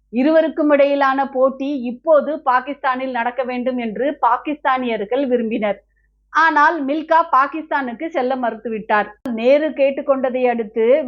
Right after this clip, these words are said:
மில்கா பாகிஸ்தான் சென்றார். லாகூர் ஸ்டேடியத்தில் ஸ்டார்ட் துப்பாக்கியை சுட்டவுடன் மில்கா ஓடத் தொடங்கினார்.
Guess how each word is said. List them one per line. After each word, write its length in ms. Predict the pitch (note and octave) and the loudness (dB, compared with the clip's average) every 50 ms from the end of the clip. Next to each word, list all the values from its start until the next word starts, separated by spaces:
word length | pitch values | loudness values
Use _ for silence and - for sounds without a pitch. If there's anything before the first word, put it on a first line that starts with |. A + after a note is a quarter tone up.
| A#3 | -4
மில்கா 440 | A#3 B3 C4+ B3+ - B3+ B3 C#4+ C#4 - | -4 -4 -2 0 2 4 4 4 2 2
பாகிஸ்தான் 540 | A#3 A#3 B3 A#3+ C#4 C4 C4+ C4+ B3 B3+ B3 | 2 2 2 0 -2 -6 -4 -4 -4 -4 -4
சென்றார். 560 | B3 A#3 G#3 G3+ G3 G#3+ G#3 G3 G3 - - _ _ _ - | -6 -6 -6 -4 -2 0 0 0 -2 -6 -14 _ _ _ -2
லாகூர் 460 | G#3 A#3 A#3+ B3+ C4 C4+ C#4+ C#4 B3 B3 - | 2 4 4 4 4 2 0 -4 -4 -2 0
ஸ்டேடியத்தில் 600 | C4+ B3 C4 B3+ D4 C#4+ C4+ - - C4+ D4 E4 | 2 2 2 4 2 0 0 0 0 -6 -6 -6
ஸ்டார்ட் 600 | D#4+ - _ - C#4 A#3+ B3+ C#4+ D#4 D4+ - - _ _ _ | -8 -10 _ 0 2 4 4 4 4 2 -2 -16 _ _ _
துப்பாக்கியை 760 | - C4+ B3 B3 C#4+ C4+ C#4 C4+ C4+ B3 C4 B3+ B3 D4 D4 - | -18 -12 -4 0 2 2 2 0 -2 -4 0 2 2 2 0 -4
சுட்டவுடன் 680 | C#4+ B3+ B3 - - D#4+ D4+ C#4+ C4 A#3+ A#3+ B3 C4 C4 | -8 -8 -6 0 2 4 4 4 2 2 0 0 -2 -2
மில்கா 360 | B3 B3 B3+ A#3+ B3 C4+ C4+ | -4 -4 -6 -6 -4 -2 0
ஓடத் 400 | C4+ B3+ A#3 A#3+ A#3+ A#3+ B3 A#3+ | 0 0 0 -2 -2 -2 -4 -4
தொடங்கினார். 640 | A#3 A3 G#3+ G#3+ G#3 G#3 G3+ G3+ G#3 G3+ G3 - | -4 -6 -6 -6 -6 -6 -4 -2 -2 -2 -4 -6